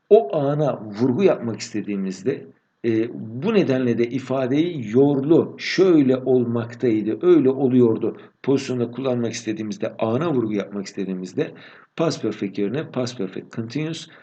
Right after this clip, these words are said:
would have ve fiilin üçüncü hali yerine would have been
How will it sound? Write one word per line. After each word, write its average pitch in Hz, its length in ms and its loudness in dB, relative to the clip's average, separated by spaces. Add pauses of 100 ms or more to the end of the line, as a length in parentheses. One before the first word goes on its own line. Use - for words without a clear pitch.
(140)
would 156 180 0
have 143 240 -2
ve 117 120 2
fiilin 113 280 -4
üçüncü 117 320 -4
hali 101 260 -2
yerine 117 320 -6 (260)
would 139 220 0
have 98 380 -6
been 165 260 -2